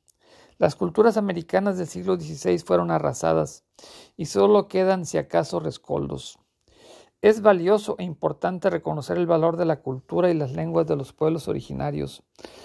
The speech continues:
pero no me resulta claro tampoco que es en el interés de nadie considerar a las etnias indígenas como reliquias impolutas del siglo dieciséis. Desafortunadamente, históricamente se han cometido atrocidades y por quinientos años se ha establecido una mentalidad colonialista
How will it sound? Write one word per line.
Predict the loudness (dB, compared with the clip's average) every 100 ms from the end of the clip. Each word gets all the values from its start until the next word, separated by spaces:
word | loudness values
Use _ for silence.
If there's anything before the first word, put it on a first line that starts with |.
| -20 -20 _
pero | 2 4
no | 4 2
me | 4
resulta | 2 -2 -2 -2
claro | 2 2 2
tampoco | -2 -2 -4 -2 -2 -2 -6 -6
que | -4 -2
es | 0 -2
en | -2 -4
el | -6 -6
interés | -8 -4 0 2 2 0
de | -2
nadie | 0 2 2 -2
considerar | -4 -6 -2 0 2 2
a | 2
las | 0 -2
etnias | -6 -6 -8 -8
indígenas | -10 -10 -6 -6 -6 -8
como | -8 -6 -2
reliquias | -2 -2 -4 -2 -2 0
impolutas | -6 -4 -2 -2 -2 -2 -2
del | -6
siglo | -8 -6 -4
dieciséis. | -6 -10 -12 -8 -8 -10 -20 _ _ _ _ _ _ -20 -20 -20 -20 -20 -20 -8 -2
Desafortunadamente, | 2 2 2 0 4 4 4 0 0 -2
históricamente | -4 0 0 2 0 -2 -4 -4 -4
se | -4
han | -4
cometido | -4 -4 -4 -2 -2
atrocidades | -2 -8 -6 -2 -2 -2 -6 -8
y | -12 -6
por | -6 -4
quinientos | -6 -6 -4 -4 0
años | -2 -2 -6
se | -2
ha | -2
establecido | 0 -2 -2 -4 -4 -2 -2 -2
una | -4 -2
mentalidad | -2 -4 -4 -2 0 -2 -2
colonialista | -2 -2 -4 -6 -6 -8 -6 -4 -4